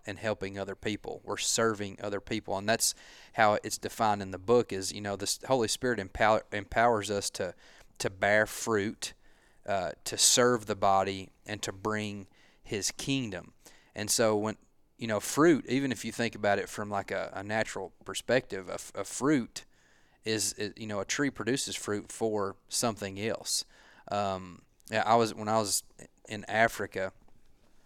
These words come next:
um, there was a gentleman that we were talking to, and he kind of was speaking to me, and he was talking about an orange. And he said, "You know, when you, you have an orange that is, is pressed and squeezed,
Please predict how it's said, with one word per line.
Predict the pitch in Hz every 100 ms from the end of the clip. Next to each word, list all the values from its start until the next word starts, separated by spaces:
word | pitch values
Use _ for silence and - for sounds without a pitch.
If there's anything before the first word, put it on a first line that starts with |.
| - _ - -
um, | 104 98 98
there | 104
was | 104 98
a | 98
gentleman | 104 101 98 98
that | -
we | 101
were | 95
talking | - 92 92 95
to, | 107 98
and | 95
he | 104
kind | - 98 98
of | 95 - - - - - -
was | 101 98
speaking | - 107 - 98
to | - 107
me, | 101 98
and |
he | 104 98
was | -
talking | 104 101 104
about | 98 98
an | 98 -
orange. | 113 113 101 92 92 - - - - _ _ _
And | 104
he | 104
said, | - 110 98
"You | 104
know, | 104 101 95
when | 104 104
you, | 101 -
you | 107
have | 113 104
an | 101
orange | - 120 117 107 98
that | 104 98
is, | 95 - - 104
is | 95 -
pressed | - - 120 117 95 - -
and | 95
squeezed, | 87 - - 110 113 110 98 90 - -